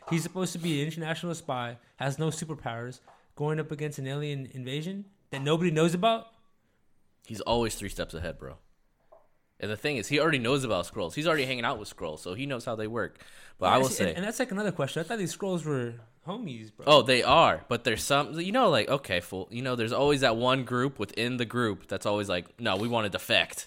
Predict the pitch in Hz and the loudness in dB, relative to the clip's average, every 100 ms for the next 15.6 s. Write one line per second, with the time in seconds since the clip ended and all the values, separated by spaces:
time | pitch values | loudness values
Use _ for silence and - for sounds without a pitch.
0 | - 120 117 131 123 113 113 113 117 120 | -12 -16 -12 -10 -10 -12 -12 -12 -10 -12
1 | 110 - 131 139 131 - 123 113 110 - | -12 -12 -12 -12 -14 -16 -12 -12 -10 -6
2 | 160 156 147 143 120 123 117 110 110 110 | -4 -4 -4 -6 -10 -14 -14 -14 -16 -18
3 | _ _ _ _ 117 110 135 151 143 135 | _ _ _ _ -16 -12 -8 -8 -8 -10
4 | 117 123 139 139 139 - _ _ _ _ | -12 -10 -10 -12 -16 -20 _ _ _ _
5 | _ - - _ _ - _ _ - 113 | _ -20 -20 _ _ -20 _ _ -6 -4
6 | 90 57 - - - _ _ _ _ - | -4 -8 -16 -20 -20 _ _ _ _ -10
7 | 95 - 123 123 110 92 71 - 98 120 | -8 -6 -4 -2 0 -2 -4 -2 2 2
8 | 120 98 - - - 101 113 104 - 87 | 0 -8 -10 -10 -8 -6 -4 -4 -2 -2
9 | 95 101 110 107 101 87 98 92 87 87 | -2 -2 -2 0 -2 -4 -6 -4 -4 -2
10 | 90 92 90 95 - 90 92 90 87 85 | -2 -2 -8 -12 -6 -2 -2 -2 -4 -4
11 | 82 - 90 - 85 90 - 82 - 76 | -10 -6 -6 -6 -8 -8 -8 -10 -10 -20
12 | - - _ 90 85 73 - _ - 80 | -20 -20 _ -4 -4 -4 -14 _ -18 -16
13 | - 78 73 73 71 76 _ 135 131 139 | -14 -14 -12 -12 -14 -20 _ -10 -8 -8
14 | 131 117 123 120 117 127 135 135 135 131 | -8 -10 -10 -10 -6 -6 -6 -6 -6 -6
15 | - 165 156 120 117 | -4 -2 0 -2 -6